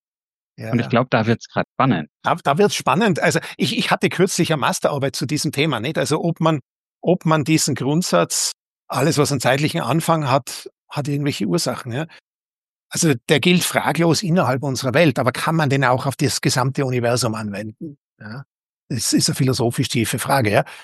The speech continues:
Speaker 1: Ich persönlich, ich sehe keinen Grund, ihn nicht anzuwenden. Wie gesagt, das Universum schaut so verflixt kontingent und, und so rätselhaft in seinem, in seinem Beginn, in einem punktförmigen Anfang, so mit unendlicher Raumkrümmung und,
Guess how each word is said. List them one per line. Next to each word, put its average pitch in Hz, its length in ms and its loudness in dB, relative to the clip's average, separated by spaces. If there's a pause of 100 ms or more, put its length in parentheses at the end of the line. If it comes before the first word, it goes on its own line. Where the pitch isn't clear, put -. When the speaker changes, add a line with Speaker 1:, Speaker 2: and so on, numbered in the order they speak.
(540)
Speaker 1:
Ich 262 240 4
persönlich, 202 440 2
ich - 160 0
sehe 190 160 4
keinen 175 220 2
Grund, 185 240 0
ihn 165 160 0
nicht 202 240 -4
anzuwenden. 120 580 -6
Wie 170 40 0
gesagt, 202 500 -2
das - 140 -2
Universum 180 520 2
schaut 160 280 0
so - 160 2
verflixt - 500 -2
kontingent 151 720 -2
und, 170 280 -4 (640)
und 160 260 0
so 175 420 4
rätselhaft 151 800 2
in 147 100 0
seinem, 143 500 -2
in 160 140 -2
seinem 143 380 0
Beginn, 156 340 2
in 165 160 2
einem 139 100 2
punktförmigen 151 760 0
Anfang, 156 420 0
so 147 180 0
mit 151 180 -2
unendlicher 147 560 -2
Raumkrümmung 156 640 0
und, 139 180 -4